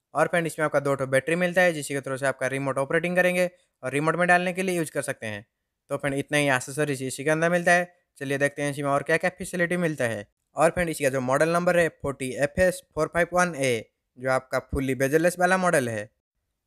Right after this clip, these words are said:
और ये आपका सेवेंटी फ़ोर वाट का इलेक्ट्रिक कंजप्शन करता है, जो आपका बहुत कम इलेक्ट्रिक कंजप्शन करता है। उसी के साथ इसमें आपका Dolby Audio भी सपोर्ट करता है, जिसके through से आपका Dolby होम थिएटर लगाने की ज़रूरत नहीं है।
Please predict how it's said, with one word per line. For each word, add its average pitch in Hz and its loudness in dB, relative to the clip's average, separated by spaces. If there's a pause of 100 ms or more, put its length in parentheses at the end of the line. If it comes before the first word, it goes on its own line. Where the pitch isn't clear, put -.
(120)
और 151 4
ये 147 4
आपका 139 0
सेवेंटी 139 -2
फ़ोर 151 -4
वाट 165 4
का 185 -2
इलेक्ट्रिक 180 -2
कंजप्शन 180 -6
करता 165 -4
है, 123 -2
जो 131 0
आपका 131 -2
बहुत 135 -4
कम 185 0
इलेक्ट्रिक 180 -2
कंजप्शन 180 -2
करता 165 -2
है। 110 -4 (300)
उसी 143 -4
के 147 4
साथ 147 2
इसमें 143 -2
आपका 135 -2
Dolby 131 -2
Audio 165 2
भी 180 0
सपोर्ट 180 -2
करता 180 -2
है, 185 2
जिसके 143 -10
through 135 -8
से 135 -4
आपका 127 -6
Dolby 123 -2
होम 135 -2
थिएटर 160 0
लगाने 180 0
की 170 -2
ज़रूरत 160 0
नहीं 120 -6
है। 117 -16